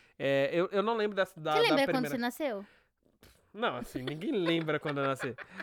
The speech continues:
Speaker 1: Assim, a primeira casa que eu morei eu não lembro, mas a primeira casa que eu me lembro de ter morado foi a segunda casa que eu morei, na verdade, que era uma casa lá no Jardim Flórida, em Nova Odessa, que é um bairro meio quebrada lá.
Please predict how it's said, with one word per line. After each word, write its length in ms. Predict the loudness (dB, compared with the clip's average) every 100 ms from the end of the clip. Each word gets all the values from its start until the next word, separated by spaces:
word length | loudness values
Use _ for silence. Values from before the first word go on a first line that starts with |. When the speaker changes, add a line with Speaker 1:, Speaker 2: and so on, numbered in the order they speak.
| -4 4
Speaker 1:
Assim, 500 | 4 6 2 2 4
a 100 | 6
primeira 340 | 6 8 10 10
casa 200 | 8 6
que 80 | 2
eu 40 |
morei 360 | 6 8 8 8
eu 80 |
não 140 | 6 4
lembro, 300 | 4 4 2
mas 140 | 2 0
a 60 |
primeira 280 | 0 0 0
casa 220 | 0 -2
que 60 | -2
eu 40 |
me 120 | -4
lembro 400 | -2 0 0 -2
de 100 | -8
ter 100 | -8
morado 380 | -4 -2 0 -2
foi 240 | -4 -2 -2
a 80 |
segunda 480 | -2 -8 -8 -6 -6
casa 260 | -4 -4 -6
que 60 |
eu 40 | -6
morei, 220 | -4 -4
na 120 | -4
verdade, 480 | -4 -2 0 0 -4
que 100 | -6
era 100 | -4
uma 140 | -4
casa 320 | -2 -2 0 0
lá 140 | 0
no 80 | 0
Jardim 340 | 0 0 -4
Flórida, 680 | -6 2 2 4 4 4 4
em 200 | 0 -4
Nova 220 | -4 -4
Odessa, 300 | -2 -2 -4
que 80 | -4
é 40 |
um 80 | 0
bairro 240 | 4 4 2
meio 140 | -2
quebrada 580 | -2 0 4 6 6 6
lá. 320 | 6 4 2